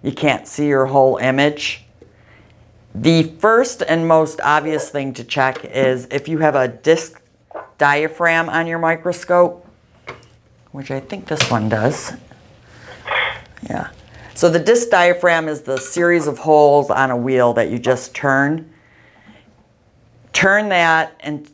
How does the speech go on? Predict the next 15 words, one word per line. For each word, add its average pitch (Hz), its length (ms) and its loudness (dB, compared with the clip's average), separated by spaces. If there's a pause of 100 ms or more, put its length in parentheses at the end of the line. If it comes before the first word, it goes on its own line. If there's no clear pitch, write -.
and 143 200 -4
make 147 180 -2
sure 147 240 0
that 139 140 4
it's 123 160 -8
clicked - 480 -4 (100)
into 139 640 -2
a, 120 300 0 (180)
into 143 360 0
the 127 160 4
hole 120 420 2
in 107 100 0
the 120 100 0
right 117 300 0
spot. 113 500 -2